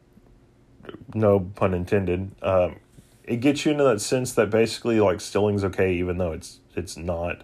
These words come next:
Um, like, Wirt is trying to stick to his guns, um, on that, and, and finding out that it's two cents, oh, well, that's okay,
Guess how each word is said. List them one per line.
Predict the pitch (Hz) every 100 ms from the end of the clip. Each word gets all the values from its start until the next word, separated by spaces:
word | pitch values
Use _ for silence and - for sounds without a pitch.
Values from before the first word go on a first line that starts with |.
| - - - _ -
Um, | 87 87 82 -
like, | - 98 95 92
Wirt | 98 104 110 107 98
is | - 92
trying | - 101 98
to |
stick | 85 - 98 -
to | 95
his | 85 85
guns, | 92 90 92 98 - - - - _
um, | - 90 85 -
on | 101 101 107
that, | 98 104 - - _ _ _ -
and, | 107 98 92
and | 104 98
finding | 113 104 101
out | 92
that | 95
it's | 90 -
two | 104
cents, | 98 104
oh, | 98 98 92
well, | 87 95
that's | 95 -
okay, | 85 - -